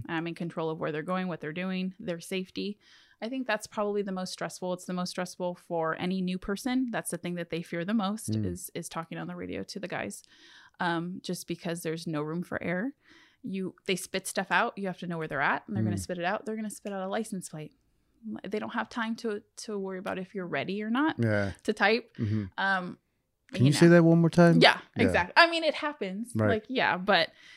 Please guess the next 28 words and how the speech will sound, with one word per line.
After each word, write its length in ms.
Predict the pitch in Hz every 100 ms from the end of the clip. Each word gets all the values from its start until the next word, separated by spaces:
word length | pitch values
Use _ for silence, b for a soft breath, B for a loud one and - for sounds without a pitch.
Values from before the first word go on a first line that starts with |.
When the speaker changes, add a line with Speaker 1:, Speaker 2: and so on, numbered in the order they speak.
| b b -
Speaker 1:
you 280 | 202 214
should 180 | 220 226
be 140 | 208 196
on 160 | 180
your 80 | 175
game 280 | 170 170 175
and, 140 | 156
and 220 | - 175 165
ready 220 | 147 165
for 180 | - 165
that, 240 | 160 160
and, 280 | 151 - - -
and 200 | 185 180
starting 440 | - - 170 180
them 160 | 175 170
backing 320 | 165 - 170
you. 100 | -
That 260 | 233 277 -
is 320 | 233 208 -
stressful 460 | - - 190 - 185
for 160 | - 180
me 160 | 175
because 320 | 180 185 214
it, 100 | 208 -
you 200 | 214 240
could 120 | 247
just 240 | 240 -
be 340 | 208 190 190